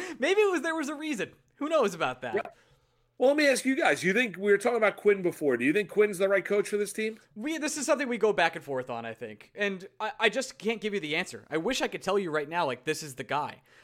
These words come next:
Speaker 1: I think he lacks in the X's and O's. He definitely lacks in the analytics p-, department, but that's not weird in hockey. Like, nobody really knows analytics unless you're in Toronto and you're the G M there.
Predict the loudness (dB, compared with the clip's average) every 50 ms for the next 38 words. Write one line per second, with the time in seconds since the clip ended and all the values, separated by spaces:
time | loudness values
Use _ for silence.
0 | 0 2 2 2 2 -2 -6 -4 -2 0 2 2 0 0 -2 -6 -4 -2 -2 -4
1 | -4 -10 -10 -8 -6 -4 -4 -6 -6 -8 -12 -6 0 0 0 0 0 -2 -2 0
2 | -2 -2 -4 -4 -6 -6 -4 -4 -4 -4 -6 -6 -6 -10 -12 -12 -12 -12 -12 -12
3 | -8 -8 -8 -8 -8 -10 -8 -2 -2 -2 -2 -2 -4 -4 -4 -2 -4 -6 -6 -6
4 | -8 -8 -6 -6 -6 -6 -8 -10 -14 -14 -6 -6 -6 -6 -4 -6 -4 -2 -2 -2
5 | -2 -4 -4 -6 -6 -6 -6 -8 -8 -8 -8 -8 -6 -6 -6 -8 -8 -12 -16 -18
6 | -16 _ -10 -8 -8 -8 -8 -10 -10 -10 -8 -6 -6 -6 -4 -6 -6 -6 -8 -8
7 | -10 -18 -20 -20 -20 -20 _ -10 -8 -8 -8 -8 -10 -10 -8 -8 -8 -8 -6 -6
8 | -6 -6 -8 -10